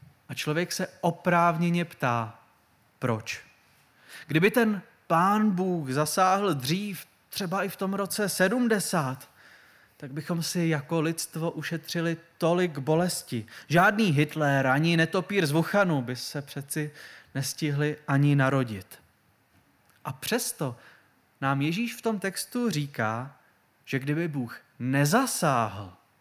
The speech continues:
nebyl by zachráněn vůbec nikdo. Jako lidstvo bychom prostě už možná dávno skončili. Ono se mnohdy může zdát, že ten Pán Bůh dnes už do dějin moc nezasahuje.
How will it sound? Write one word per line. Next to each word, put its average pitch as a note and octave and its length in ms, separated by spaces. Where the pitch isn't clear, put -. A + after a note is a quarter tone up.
nebyl C#3+ 340
by G3 120
zachráněn D#3+ 720
vůbec D3 680
nikdo. A#2+ 460
Jako A#2+ 220
lidstvo G3 360
bychom G#3 300
prostě E3+ 360
už F3 260
možná D#3 480
dávno D3+ 460
skončili. D3 720
Ono D3 180
se F#3+ 340
mnohdy E3 720
může D#3 360
zdát, D#3+ 580
že D3 120
ten E3 200
Pán B2+ 300
Bůh D#3 200
dnes C#3+ 220
už D3 160
do C3 100
dějin C#3 260
moc D3 260
nezasahuje. A#2 880